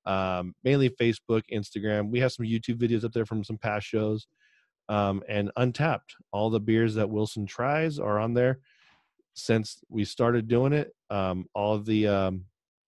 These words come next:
beers are on there. We're keeping tabs of all the beers right now.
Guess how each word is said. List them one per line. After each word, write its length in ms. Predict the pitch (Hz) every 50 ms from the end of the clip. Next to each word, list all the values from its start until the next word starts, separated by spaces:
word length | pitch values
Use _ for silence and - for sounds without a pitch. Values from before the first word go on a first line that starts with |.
| 104
beers 260 | 101 110 110 113 110 107
are 120 | 104 104
on 160 | 110 117 127
there. 260 | 131 135 139 143 135 - _ _ _ _ _ _ _ -
We're 80 | 107 98
keeping 360 | - 117 113 - 107 95 92
tabs 500 | - - 117 113 117 120 120 120 113 117
of 100 | 117 113
all 160 | 117 117 117
the 120 | 113 117 - - -
beers 300 | - 113 113 117 110 113
right 160 | 117 110 107
now. 380 | 117 120 117 120 123 120 117